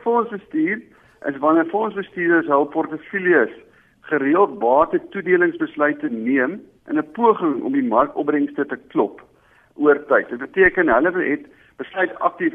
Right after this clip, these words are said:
ek wil 'n toedeling hê aan aandele, staatseffekte,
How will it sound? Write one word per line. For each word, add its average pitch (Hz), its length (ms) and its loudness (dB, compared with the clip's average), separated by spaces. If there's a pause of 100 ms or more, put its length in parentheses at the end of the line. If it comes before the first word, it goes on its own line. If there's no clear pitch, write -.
ek 170 200 -2
wil 170 160 0
'n 170 120 -4
toedeling 170 440 0
hê 139 200 0
aan 127 220 -2
aandele, 160 560 2 (100)
staatseffekte, 151 960 -2